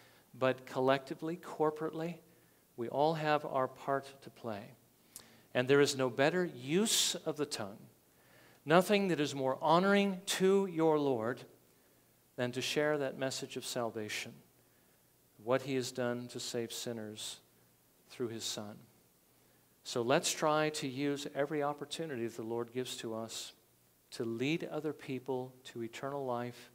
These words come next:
in the Lord Jesus Christ. And if you do that, know that you will be doing what is most honoring to the Lord, more than really anything else you can do with your tongue. May the Lord help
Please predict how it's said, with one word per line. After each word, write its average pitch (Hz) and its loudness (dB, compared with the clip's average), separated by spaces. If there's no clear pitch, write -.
in 127 -2
the 127 -2
Lord 123 0
Jesus 120 -6
Christ. 107 -8
And 110 -12
if - -20
you 113 -8
do 165 0
that, 104 -8
know 135 0
that - -12
you 123 -2
will 160 2
be 175 2
doing 143 2
what 123 0
is 120 -6
most 117 -4
honoring 185 4
to 190 -8
the 165 -2
Lord, 101 -8
more 143 4
than 131 -2
really 135 -2
anything 151 -4
else 139 -4
you 131 -10
can 120 -10
do 127 -2
with 127 -4
your 117 -10
tongue. 110 -10
May 123 0
the 123 -2
Lord 147 4
help 147 -4